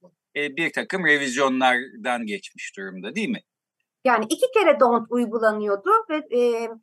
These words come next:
Speaker 2: ittifak kurmak o anlamda millet, e, siyasal partilerin lehineydi. Şimdi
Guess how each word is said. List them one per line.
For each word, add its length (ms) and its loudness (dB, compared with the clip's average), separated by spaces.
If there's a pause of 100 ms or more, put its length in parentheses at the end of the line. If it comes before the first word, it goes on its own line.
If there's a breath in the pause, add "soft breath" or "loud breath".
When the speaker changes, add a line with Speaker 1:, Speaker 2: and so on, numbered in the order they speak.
(100)
Speaker 2:
ittifak 580 0
kurmak 340 2
o 60 0
anlamda 840 4
millet, 380 -2
e, 480 -2
siyasal 480 4
partilerin 720 2
lehineydi. 760 -2 (480)
Şimdi 380 -2